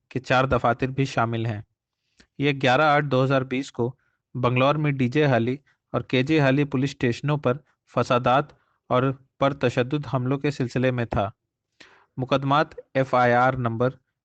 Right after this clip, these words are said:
एक सौ पंचानवे बटा दो हज़ार बीस, डीजे हाली पीएस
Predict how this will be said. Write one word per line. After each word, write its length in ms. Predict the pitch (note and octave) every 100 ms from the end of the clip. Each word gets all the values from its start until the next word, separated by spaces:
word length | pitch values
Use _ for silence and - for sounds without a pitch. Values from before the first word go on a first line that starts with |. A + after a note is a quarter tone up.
| -
एक 80 | B2+
सौ 120 | C#3+
पंचानवे 460 | C#3 B2+ B2+ C3
बटा 220 | D3+ C#3 C3
दो 220 | B2+ B2+
हज़ार 260 | B2 A#2+
बीस, 360 | A#2 B2 C#3+ - _ _ _ _
डीजे 300 | B2 A#2+ C3+
हाली 280 | D3 B2 C3+
पीएस 500 | C3+ B2 A#2+ D3 -